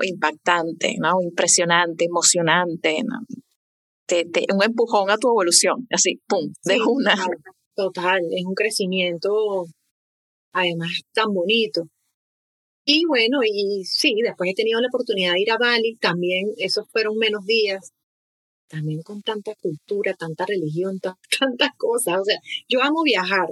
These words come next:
Speaker 1: Sí.
Speaker 2: Eh, si yo en algo, no voy a decir gasto mi dinero, invierto mi dinero, es en viajar. Como decían nuestras abuelitas, eso es lo único que queda, es lo único que nos va a quedar.
Speaker 1: Esas
Speaker 2: Las carteras,
Speaker 1: experiencias.
Speaker 2: los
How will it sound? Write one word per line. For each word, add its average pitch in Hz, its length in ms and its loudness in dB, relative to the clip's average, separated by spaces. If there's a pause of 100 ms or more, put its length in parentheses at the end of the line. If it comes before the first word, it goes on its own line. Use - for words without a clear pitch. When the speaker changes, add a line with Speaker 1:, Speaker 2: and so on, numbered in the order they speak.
(600)
Speaker 1:
Sí. 165 340 -6 (540)
Speaker 2:
Eh, 208 340 2
si 233 320 0
yo 247 300 2
en 285 140 2
algo, 269 760 2 (320)
no 226 140 -2
voy 220 140 0
a 254 40 2
decir 247 320 0
gasto 240 380 -2
mi 240 80 0
dinero, 202 400 2
invierto 226 640 0
mi 254 100 2
dinero, 208 460 2 (240)
es 185 160 0
en 202 120 -2
viajar. 170 340 0 (800)
Como 196 200 -4
decían 202 300 2
nuestras 233 300 0
abuelitas, 202 480 0
eso 220 200 0
es 226 60 0
lo 220 80 0
único 214 340 0
que 190 120 -2
queda, 175 280 -2 (720)
es 190 140 -8
lo 220 120 0
único 233 220 2
que 226 120 -2
nos 180 120 -4
va 175 80 -2
a - 20 -10
quedar. 180 280 -2 (840)
Speaker 1:
Esas - 300 2
Speaker 2:
Las - 0 -
carteras, 202 180 2
Speaker 1:
experiencias. 233 800 2
Speaker 2:
los 208 80 -4